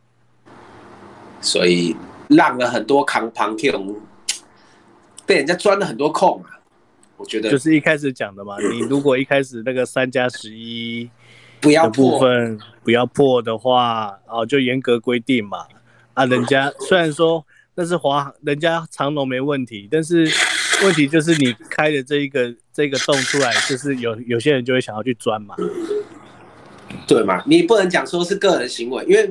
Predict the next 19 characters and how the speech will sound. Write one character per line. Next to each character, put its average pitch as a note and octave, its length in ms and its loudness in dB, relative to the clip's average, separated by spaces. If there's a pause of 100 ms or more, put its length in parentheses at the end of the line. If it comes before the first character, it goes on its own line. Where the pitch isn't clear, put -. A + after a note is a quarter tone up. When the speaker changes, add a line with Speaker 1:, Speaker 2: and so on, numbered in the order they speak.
Speaker 1:
如 G#3 160 2
果 A#3 220 2
你 B2+ 140 -6
没 B2 160 -8
开 C#3+ 240 -2
这 D3+ 100 -12
个 C#3 80 -10
洞， - 260 0 (220)
那 E3 100 2
些 E3 120 -2
个 D#3+ 240 2
人 A#2 120 0
行 A#2+ 200 -4
为 A#2 120 -4
不 G#2+ 140 -6
会 A2 100 6
去 A2+ 120 -8
钻 F#2+ 340 0
嘛。 F#2 100 -14